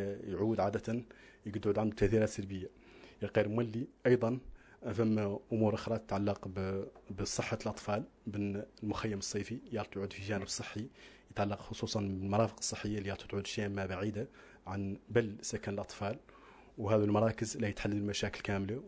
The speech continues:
ويعود فما مرفق، آه، اثنين ولا ثلاثة في، على عموم التراب الوطني،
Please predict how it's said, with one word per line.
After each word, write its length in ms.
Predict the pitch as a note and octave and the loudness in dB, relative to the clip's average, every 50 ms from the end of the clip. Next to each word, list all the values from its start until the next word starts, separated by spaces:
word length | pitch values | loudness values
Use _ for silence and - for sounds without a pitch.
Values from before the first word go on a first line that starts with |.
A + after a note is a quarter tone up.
| - - | -8 -6
ويعود 260 | F#2 F#2 G2+ G2+ - | -4 -4 -4 -4 -2
فما 220 | A2 G#2+ G#2 G2 | 0 0 0 0
مرفق، 340 | G#2 A2 A2+ - A2 A2 A2 - - - - - - - - - - - | 0 0 0 0 -2 -2 -2 -6 -14 -20 -20 -20 -20 -20 -20 -18 -10 -6
آه، 140 | - - - | -4 -4 -2
اثنين 280 | G#2 G#2+ A2 A2 A2 A#2 | 0 2 4 4 4 2
ولا 200 | A2 G2+ G2+ F#2+ | 0 -2 -2 0
ثلاثة 380 | G2+ G#2 G#2 F#2+ G#2+ A2+ D#3 - - - B3+ A#2 F#2 | 2 2 2 2 2 0 -2 -4 -8 -14 -12 -12 -8
في، 320 | E2+ G2 G2 G2+ G2+ G2 - - - | -6 -4 -4 -2 -4 -6 -8 -8 -8
على 140 | G#2 F#2+ G2+ | -6 -4 -4
عموم 300 | G2 F2 - G#2+ A2+ A2+ | -4 -2 0 2 4 4
التراب 280 | G#2+ - - A2 G#2+ G2+ | 4 4 4 4 4 4
الوطني، 460 | G2+ G#2 G2+ - G#2 G2 G2+ A2 | 4 2 2 2 0 -2 -2 -2